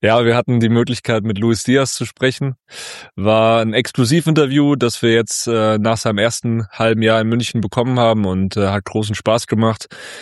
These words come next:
mit Luis Diaz zu sprechen. Ganz feiner Kerl und, äh, natürlich aktuell auch in überragender Verfassung, beziehungsweise eigentlich schon in der ganzen Saison ist Bombe eingeschlagen,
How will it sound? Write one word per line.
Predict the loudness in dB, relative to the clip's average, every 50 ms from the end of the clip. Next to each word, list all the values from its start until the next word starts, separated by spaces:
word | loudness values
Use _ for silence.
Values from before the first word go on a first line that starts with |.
| -20 -10 _
mit | 0 0 0 2
Luis | 2 2 2 2 0
Diaz | 0 2 2 2 0 -2
zu | -6 -8
sprechen. | -8 -6 _ -4 -4 -2 -2 -2 -2 0 0
Ganz | 0 0 0 -2 -2
feiner | -2 0 0 0 -2
Kerl | 0 0 0 2 4 4 4 2 0 -2 -6
und, | -8 -4 -4 -2 -2 -2 -2 -2 0
äh, | 0 2 2 2
natürlich | 0 -2 -2 -2 -2 -2 -2 -2 -2 -4
aktuell | -4 -2 0 0 2 2 2
auch | 2 2 2 2 0 -4
in | -8 -6 -4 -2 -2 -4 -4 -8 -12 _ _ _ _ _ _ 0
überragender | 2 2 4 2 2 2 2 2 2 2 0 0 2
Verfassung, | 0 -2 0 0 0 0 0 0 0 0 0
beziehungsweise | -2 -6 -4 -4 -6 -4 -4 -2 -2 -2 0 0 0
eigentlich | 0 -2 -4 -4 -6
schon | -4 -4 -4 -4 -6 -8 -14 -18 -18 -16 -18 -18 -20 -16 _ -4
in | 0
der | 0 0
ganzen | 2 0 0 -2 -2 -2 -2
Saison | -2 -2 -2 0 0 2 2 2 2 2 0 -4
ist | -8 -10 -10 -10 -12 -12 _ 0
Bombe | 0 2 2 2 2 2
eingeschlagen, | 2 2 2 0 -2 0 0 2 4 4 4 2 0 -4 -6